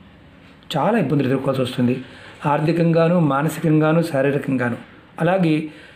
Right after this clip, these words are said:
ఈ శక్తి ఉండే పదార్థం కాబట్టి అది ఉల్టా కూడా పనిచేస్తే మన జీవితంలో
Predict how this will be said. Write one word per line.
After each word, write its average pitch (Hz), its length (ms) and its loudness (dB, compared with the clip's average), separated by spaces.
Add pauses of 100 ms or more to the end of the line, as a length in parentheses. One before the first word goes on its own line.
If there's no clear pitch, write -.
(240)
ఈ 240 80 4
శక్తి 214 400 0
ఉండే 208 240 4
పదార్థం 135 440 -2
కాబట్టి 120 600 -4 (140)
అది 156 320 2 (360)
ఉల్టా 185 380 2
కూడా 185 220 0
పనిచేస్తే 123 840 -2 (540)
మన 151 140 2
జీవితంలో 143 720 0